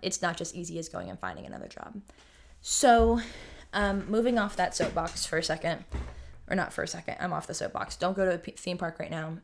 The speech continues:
Oh yeah, that's where I was going. I used to work there, so if you're treating those cast members with the lack of respect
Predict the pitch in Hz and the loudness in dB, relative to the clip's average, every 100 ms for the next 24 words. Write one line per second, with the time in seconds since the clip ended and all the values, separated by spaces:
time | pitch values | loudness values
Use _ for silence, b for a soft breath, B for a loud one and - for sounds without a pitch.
0 | - 269 269 214 196 196 180 170 160 165 | 6 8 8 6 6 4 2 2 -2 -4
1 | - 202 226 220 180 180 - 202 202 208 | 0 2 2 2 2 0 0 2 2 0
2 | - 196 180 202 214 220 208 175 170 - | 2 4 4 2 0 2 2 0 0 0
3 | 170 175 170 170 170 - b b b b | -2 0 0 0 -2 -6 b b b b
4 | b 196 185 175 165 - 165 165 156 160 | b 4 6 6 4 -2 2 4 2 0
5 | 160 - 160 - | -4 -2 -4 -6